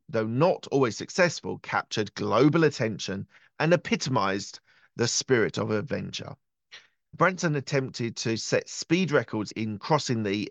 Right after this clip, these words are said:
English Channel in an amphibious vehicle, further demonstrating his love for challenges and adventures and keeping the Virgin brand in the public eye.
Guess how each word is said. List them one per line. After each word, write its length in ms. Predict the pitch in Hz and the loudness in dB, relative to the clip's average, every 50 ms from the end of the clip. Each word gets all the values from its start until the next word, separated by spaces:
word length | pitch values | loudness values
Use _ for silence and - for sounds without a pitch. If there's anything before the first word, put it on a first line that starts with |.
| - - | -4 -2
English 400 | - 131 139 131 143 135 - - | 0 0 2 2 2 0 0 -2
Channel 460 | - - 117 107 98 85 87 90 - _ - - - _ _ _ - | -2 -2 0 0 -2 -2 -6 -12 -14 _ -20 -20 -20 _ _ _ -4
in 160 | 120 120 120 | -2 0 2
an 140 | 123 117 - - 123 | 4 2 2 2 0
amphibious 720 | 127 127 123 - - - 165 160 143 160 147 131 123 - | 0 0 0 -4 -2 0 0 2 2 2 2 2 0 -2
vehicle, 600 | - 107 135 131 117 101 - - - 82 85 85 - - _ _ | -4 -2 0 0 0 -2 -6 -8 -8 -8 -8 -10 -12 -20 _ _
further 360 | - 143 156 165 180 160 160 139 | 4 6 8 8 6 6 4 2
demonstrating 680 | - 135 113 113 107 - - 104 107 - - 98 101 | 2 0 -2 -2 -4 -4 -4 -4 -4 -4 -6 -8 -8
his 240 | 117 107 101 101 - | -6 -6 -8 -6 -4
love 340 | 104 107 117 123 135 131 | 0 2 4 4 4 2
for 120 | - - 101 | 0 -4 -6
challenges 640 | - - 107 98 104 104 101 95 - - 92 - - - - - - _ _ _ - | -4 -2 -2 -2 -2 -4 -8 -10 -10 -10 -12 -12 -14 -18 -20 -20 -20 _ _ _ 0
and 160 | 165 190 185 | 0 2 4
adventures 640 | 175 143 107 - 101 101 104 101 - - 95 98 - - - | 2 2 2 0 -2 -4 -4 -4 -6 -4 -4 -6 -6 -8 -8
and 220 | 113 107 101 98 | -8 -8 -8 -10
keeping 500 | - - - 127 131 - - 120 117 110 - _ - - - _ | -8 -2 0 0 2 2 0 -2 -4 -4 -8 _ -20 -20 -16 _
the 100 | - 110 | -6 -6
Virgin 520 | 101 - - 107 110 110 104 - 101 101 98 | -6 -4 -2 -2 -2 0 -2 -2 -6 -6 -6
brand 440 | - - 98 98 98 98 98 - - _ _ | -6 -6 -6 -6 -6 -8 -10 -12 -16 _ _
in 160 | 120 107 98 98 | -12 -10 -10 -10
the 60 | 98 | -12
public 500 | - - 98 95 - - - - - - | -10 -8 -8 -8 -8 -10 -14 -14 -16 -16
eye. 160 | - - - | -18 -18 -20